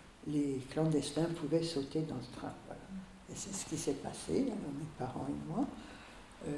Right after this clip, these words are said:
nous avons sauté dans ce train, euh, qui ramenait les ouvriers à Vienne. Et ça, je, je me souviens, je me souviens, c'était un train, il y avait des bancs, il n'y avait pas de,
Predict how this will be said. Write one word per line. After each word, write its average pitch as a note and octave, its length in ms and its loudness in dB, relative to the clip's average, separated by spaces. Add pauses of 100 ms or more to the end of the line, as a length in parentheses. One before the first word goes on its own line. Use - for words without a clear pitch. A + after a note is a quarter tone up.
(280)
nous D#3 140 6
avons D3 220 4
sauté E3 460 4
dans D3+ 160 6
ce - 160 -2
train, - 280 -2
euh, - 760 0
qui C#3+ 80 -2
ramenait C#3+ 380 4 (120)
les D3 180 -2
ouvriers D3 640 -4
à - 460 -10
Vienne. A#3+ 420 10 (720)
Et G3+ 140 12
ça, A#3+ 240 10 (100)
je, - 300 4
je A#3+ 120 10
me G3+ 140 12
souviens, D3+ 480 4
je D#3+ 120 4
me D#3 140 6
souviens, E3 400 2
c'était F3 340 2
un D#3+ 120 4 (100)
train, A#3 140 6 (340)
il E3 80 2
y F3 60 10
avait E3 100 8
des E3 100 12
bancs, D#3+ 400 8 (280)
il - 60 -8
n'y C#3 80 -2
avait C3 140 -4
pas C#3 140 6
de, C#3 140 -2